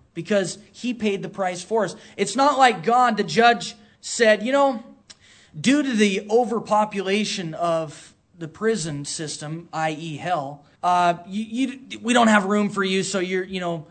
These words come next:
you can, you're set free." That happens all the time in our legal system, right? There's no room for you, or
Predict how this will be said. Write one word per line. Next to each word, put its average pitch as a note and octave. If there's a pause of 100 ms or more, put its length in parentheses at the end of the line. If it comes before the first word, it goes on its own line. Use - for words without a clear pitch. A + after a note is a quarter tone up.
(100)
you F3+
can, F3+ (100)
you're E3
set D3+
free." A#2+ (160)
That G3
happens E3+
all D#3
the D3+
time G3
in D3
our C#3+
legal C#3
system, C3
right? E3
There's D#3+
no G#3+
room A#3
for F#3+
you, D3+
or C#3+